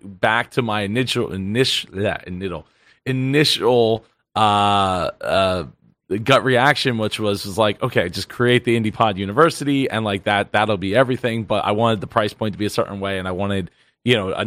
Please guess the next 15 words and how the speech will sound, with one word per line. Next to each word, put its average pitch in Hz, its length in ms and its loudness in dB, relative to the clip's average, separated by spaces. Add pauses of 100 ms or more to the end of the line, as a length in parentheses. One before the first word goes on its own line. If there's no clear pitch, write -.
a 90 80 -2
step - 340 0
up 101 220 2
from 98 280 -4
there 143 380 4
to, 123 140 -4
like, 101 260 -2
get 113 160 0
more 107 240 2
one-on-one 98 600 0
work 117 340 4
and 101 100 -4
stuff 101 200 2
like 98 160 0
that. 92 280 -2